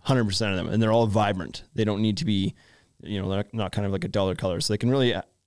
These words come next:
add to a splash of, like, excitement or color to your, to your space for sure. But I also think that creating levels in your backyard does a lot, and that's much easier to do when you can come out of the house at the height of your door and have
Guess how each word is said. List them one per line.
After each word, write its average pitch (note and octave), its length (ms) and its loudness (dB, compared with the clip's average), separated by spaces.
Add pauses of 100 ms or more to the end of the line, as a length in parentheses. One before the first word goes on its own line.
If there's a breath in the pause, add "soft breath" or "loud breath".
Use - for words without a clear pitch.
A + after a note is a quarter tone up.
(120)
add G#2+ 300 -2
to G#2 100 0
a F#2+ 60 0
splash G2 420 0
of, A2 260 -6
like, F#2+ 280 -8 (100)
excitement F#2+ 500 -6
or - 40 -10
color G2+ 280 -4
to - 140 -10
your, D#2 200 -8 (340)
to G2 100 -6
your D#2+ 80 -4
space - 320 -4
for - 80 -6
sure. - 240 -6 (420 loud breath)
But D3 100 4
I D3 100 4
also F#3 240 -2
think D#3 220 -8
that C3+ 100 -8
creating C3+ 340 2
levels A#2+ 560 0 (1120 soft breath)
in A#2+ 100 2
your A#2 100 2
backyard G#2+ 540 0 (640 loud breath)
does C3 200 2
a A#2 40 2
lot, A2 300 2
and A2+ 80 -8
that's B2 160 -6
much C#3 180 -2
easier C3 220 4
to A2+ 140 -6
do G#2 380 0 (100)
when G#2+ 180 -2
you G2+ 140 0
can G2+ 340 -6 (220)
come A2 160 0
out A#2 80 2
of A#2+ 40 0
the A2+ 80 4
house A2+ 320 2
at G#2 380 -2 (180)
the G#2+ 100 -6
height A2+ 200 2
of A2 80 2
your G#2 100 0
door G#2+ 500 0
and G#2 100 -2
have G2 420 -2